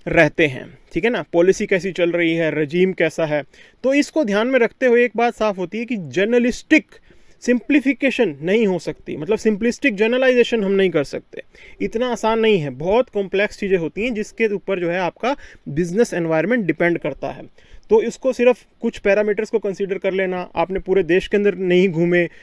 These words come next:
एक दो शहरों में गए, वहाँ के बेस पे पूरे देश का उन्होंने एक तरीके से एनालिसिस कर लिया, तो वो चीज़ एक्यूरेट नहीं होगी। सेम इंडिया के बारे में भी होता है कि अगर आप इंडिया के ऊपर देखो,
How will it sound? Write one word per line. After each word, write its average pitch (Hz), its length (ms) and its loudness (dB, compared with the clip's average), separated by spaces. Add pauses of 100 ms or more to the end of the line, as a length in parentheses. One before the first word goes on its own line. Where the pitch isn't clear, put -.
(440)
एक 190 160 6
दो 196 140 4
शहरों 190 340 2
में 185 140 0
गए, 175 240 2
वहाँ 160 280 -4
के 208 140 0
बेस 185 220 2
पे 196 120 0
पूरे 185 360 6 (120)
देश 147 280 -2
का 226 160 -2
उन्होंने 214 300 0
एक 190 100 -4
तरीके 196 240 0
से 196 100 -2
एनालिसिस 175 380 -4
कर 165 140 -2
लिया, 160 180 -2
तो 262 120 -2
वो 240 180 6
चीज़ - 240 -4
एक्यूरेट 196 380 2
नहीं 156 200 2
होगी। 147 300 -4 (380)
सेम 262 200 6
इंडिया 240 220 6
के 233 100 -2
बारे 185 200 0
में 185 80 -2
भी 175 80 0
होता 160 180 -2
है 175 60 -2
कि 185 160 -14
अगर 226 220 2
आप 202 260 0
इंडिया 196 260 0
के 208 120 -10
ऊपर 202 200 -4
देखो, 156 440 -2